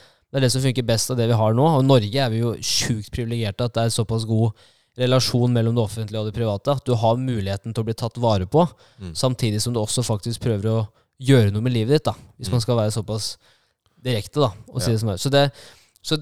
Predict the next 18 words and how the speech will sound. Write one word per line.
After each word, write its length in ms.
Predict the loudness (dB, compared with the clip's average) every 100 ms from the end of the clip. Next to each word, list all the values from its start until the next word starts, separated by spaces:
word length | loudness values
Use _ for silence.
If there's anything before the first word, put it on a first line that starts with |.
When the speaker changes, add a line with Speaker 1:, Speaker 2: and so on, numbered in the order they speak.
| -6
Speaker 1:
så 120 | -6 2
den 260 | 2 2
delen 280 | 2 4 4
der 180 | 2 2
er 40 |
så 140 | 2 0
viktig 260 | -4 -2
å 120 | -2 0
ta 180 | 0 0
en 80 |
sjekk 280 | -2 -4 -4
over 180 | -2 0
hvor 80 | 0
er 40 |
man 140 | -2 -2
er 120 | -2
i 40 |
livet. 400 | -2 -2 -2 -2